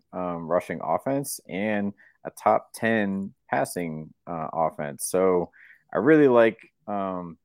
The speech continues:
this one to be aired out a little bit more in the first half. I think these, both these teams are gonna come out pretty strong and firing. I think we're gonna see a lot more in the air than the run, uh, just given the defensive rankings compared to their passing defense.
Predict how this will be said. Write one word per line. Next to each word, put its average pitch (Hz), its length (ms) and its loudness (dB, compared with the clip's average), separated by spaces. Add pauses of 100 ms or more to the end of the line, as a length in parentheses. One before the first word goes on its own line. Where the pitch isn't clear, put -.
(280)
this 101 260 -6
one 98 140 -2
to 95 60 -2
be 92 180 -6
aired 92 220 2
out 90 200 4
a 87 40 -2
little 87 200 -2
bit 90 160 -4
more 92 400 -6 (160)
in 90 160 -8
the 90 60 -8
first 90 340 -6
half. 85 300 2 (180)
I 85 60 -8
think 87 200 -10
these, 85 200 -8 (120)
both 87 160 -2
these 85 200 -10
teams 85 180 -8
are 87 60 -6
gonna 82 120 -10
come 82 180 -4
out 80 160 -4
pretty 80 180 -10
strong 82 360 -6
and 80 120 -10
firing. 85 460 -2 (720)
I - 80 0
think 90 220 -2
we're 90 180 0
gonna 87 140 0
see 92 480 2
a 85 60 -4
lot 87 300 4
more 92 280 -2
in 92 140 -6
the 87 160 -6
air 87 260 -2
than 82 220 -6
the 78 160 -10
run, 82 500 -4
uh, 85 100 -2
just 82 220 -8
given 82 220 -4
the 80 80 -4
defensive 80 520 -8
rankings 76 500 -6
compared 76 340 -2
to 76 60 -2
their 73 140 -2
passing 69 380 -2
defense. 76 560 -8